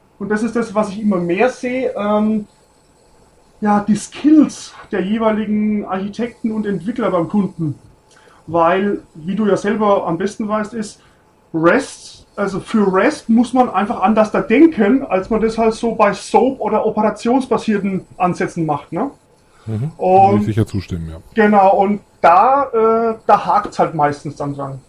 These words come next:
Speaker 1: Also da fehlt noch einfach ein bisschen mehr Sensibilisierung,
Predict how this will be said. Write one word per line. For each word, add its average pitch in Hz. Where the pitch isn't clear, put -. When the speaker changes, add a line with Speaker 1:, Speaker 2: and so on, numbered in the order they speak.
Speaker 1:
Also 160
da 196
fehlt 214
noch 214
einfach 196
ein 208
bisschen 202
mehr 220
Sensibilisierung, 185